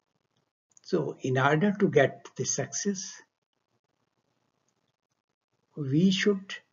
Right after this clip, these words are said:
manifest the same thing as we believe. For that, you must know that like attracts like. This is the law of attraction.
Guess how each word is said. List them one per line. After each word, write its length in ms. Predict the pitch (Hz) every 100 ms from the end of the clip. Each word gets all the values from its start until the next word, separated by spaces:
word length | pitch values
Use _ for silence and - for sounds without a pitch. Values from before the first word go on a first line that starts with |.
| _
manifest 760 | 131 117 143 190 - 185 160 -
the 80 |
same 460 | 160 - 160 196 185
thing 280 | - 123 117 _ -
as 280 | 139 131 123
we 140 | 127
believe. 480 | - 113 101 98 95 _ _ _ _ _ _ _ _ _ _ _ _ _ _ _ _ _ _ _ _ _ _ _ _ _ -
For 140 | 135
that, 260 | 127 139 139
you 160 | 135
must 320 | 127 156 - -
know 260 | 95 - _ _ _ _ _ _ _ _ _ _ _ _ _
that 380 | 147 156 151 - - _ -
like 540 | 123 123 139 165 160
attracts 540 | 120 - 110 - -
like. 260 | 113 95 95 _ _ -
This 240 | 135 -
is 120 | 151
the 140 | 131 127
law 320 | 104 123 123
of 80 | -
attraction. 600 | 131 - - - -